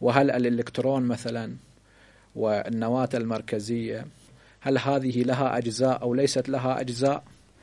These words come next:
لا ينفي ذلك العلم، ولعله سيثبت أن هناك أجزاء أصغر من أجزاء الذرة، فلنفرض أن هناك جزء لا يتجزأ. زين، إذا كان الله سبحانه وتعالى جسما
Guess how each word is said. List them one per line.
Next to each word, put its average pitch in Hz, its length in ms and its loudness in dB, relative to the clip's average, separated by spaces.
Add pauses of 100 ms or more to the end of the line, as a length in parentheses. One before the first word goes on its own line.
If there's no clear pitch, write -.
(580)
لا 147 200 8
ينفي 180 420 8
ذلك 110 460 0
العلم، 107 420 -4
ولعله 131 560 4
سيثبت 139 500 2
أن 127 180 -2
هناك 135 400 -2
أجزاء 123 460 -2 (100)
أصغر 156 560 0 (680)
من 160 420 2 (240)
أجزاء 127 540 2
الذرة، 120 640 0 (600)
فلنفرض 196 680 4
أن 180 200 -2
هناك 196 720 -4 (160)
جزء 202 460 8
لا 214 200 6
يتجزأ. 127 720 4 (1200)
زين، 127 280 2
إذا 135 340 0
كان 208 340 0
الله 147 320 2
سبحانه 113 600 -8
وتعالى 113 480 -10
جسما 107 460 -8